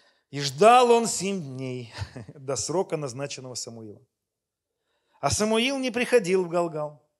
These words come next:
Вот Бог обещал, он сказал, проявится, на земле будет проявлено. Но че-то никак нету. И ты находишься в Галгале, и тебе все про Галгал да про Галгал,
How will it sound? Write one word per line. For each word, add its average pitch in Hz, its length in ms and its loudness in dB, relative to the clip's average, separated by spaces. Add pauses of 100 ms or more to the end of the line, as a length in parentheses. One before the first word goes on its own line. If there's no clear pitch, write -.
(420)
Вот 147 160 -4
Бог 196 280 4
обещал, 202 680 0 (400)
он 143 100 -6
сказал, 190 720 2 (460)
проявится, 165 760 2
на 135 120 -10
земле 165 320 -6
будет 175 320 -4
проявлено. 175 720 -2
Но 131 100 -20
че-то 147 280 -20
никак - 360 -20
нету. 120 320 -20 (1000)
И 131 60 -6
ты 190 120 0
находишься 196 380 2
в 190 60 0
Галгале, 156 640 2 (540)
и 143 80 -12
тебе 185 220 0
все 220 180 0
про 214 120 0
Галгал 202 400 6
да 214 100 2
про 208 140 -4
Галгал, 160 680 -4